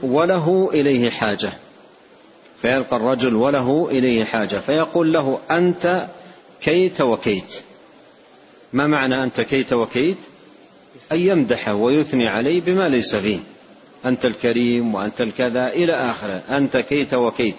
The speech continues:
يثني عليه لعله أن يقضي من حاجته شيئا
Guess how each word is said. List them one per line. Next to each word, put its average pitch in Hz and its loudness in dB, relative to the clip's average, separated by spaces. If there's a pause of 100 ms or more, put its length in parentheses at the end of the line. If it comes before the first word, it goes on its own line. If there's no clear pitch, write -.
(1160)
يثني 165 4
عليه 110 0 (580)
لعله 147 2 (140)
أن 127 2
يقضي 117 0
من 151 2
حاجته 120 0
شيئا 117 -2